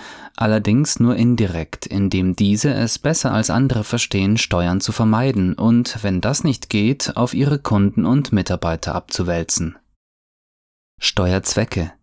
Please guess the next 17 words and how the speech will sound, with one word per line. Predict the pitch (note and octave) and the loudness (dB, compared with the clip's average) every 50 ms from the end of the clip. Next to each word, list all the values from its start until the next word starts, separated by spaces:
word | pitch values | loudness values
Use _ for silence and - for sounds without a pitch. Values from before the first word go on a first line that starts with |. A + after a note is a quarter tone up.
| _ _ _ _ _ _ _ _ _ _ _ _ _ _ _ | _ _ _ _ _ _ _ _ _ _ _ _ _ _ _
Auf | A#2 A#2+ A2+ - | -2 -2 0 0
dem | - B2+ B2+ B2+ | 2 2 4 2
Gebiet | A#2 A#2+ A2+ C#3 D#3+ D#3 - | 2 0 0 0 -2 0 0
der | B2 G#2 G2+ | -2 -2 -2
Steuerpolitik | - - - A#2 C#3+ C#3+ B2+ - - A#2+ G#2+ G#2+ - - A#2 A2+ - - | -2 -2 0 0 0 0 -2 -2 0 0 0 0 0 0 -2 -2 0 -2
hat | - A2 G#2+ - | -2 -4 -2 -2
sich | - - G#2 - | -2 -2 -2 -2
das | - G2+ - - | -2 -4 -2 -2
Verhältnis | - G2 F#2 G2 A#2 B2+ - - A2+ G#2+ G#2 - | -4 -2 0 0 0 0 2 2 2 2 2 0
zwischen | - - - A2 G#2 - G#2+ G2+ | -4 -4 -2 -2 0 2 2 2
den | F#2 G2 F#2+ F#2 F#2 F#2 | 2 2 0 0 0 -2
fiskalischen | - - - G2+ - - - - - F#2+ F#2 F#2 F#2+ A2 - - C3+ C3+ C#3 | -2 -4 -4 -2 -2 -2 -4 -4 -2 -2 0 0 0 0 0 2 2 2 2
und | - - A2+ A2+ - - | 2 2 2 2 4 2
nicht | C3 D#3+ E3 - - | 0 0 0 -2 -4
fiskalischen | - A2+ G#2 - - - A2 G2+ G2+ G2+ G2+ - - A2 G2 | -4 -2 -2 -2 -2 -2 -2 0 0 0 0 0 0 0 -2
Steuerzwecken | - - G2+ G2+ G#2 G#2 G#2 - - - G2+ - - A#2+ | 0 0 0 0 0 0 0 -2 -4 -4 -2 0 0 0
umgekehrt. | C2+ A2 A2+ G2+ F#2+ F2 - - - F#2 E2+ E2+ - - - - | 2 2 2 2 2 0 -4 -4 -6 -4 -6 -6 -8 -12 -14 -16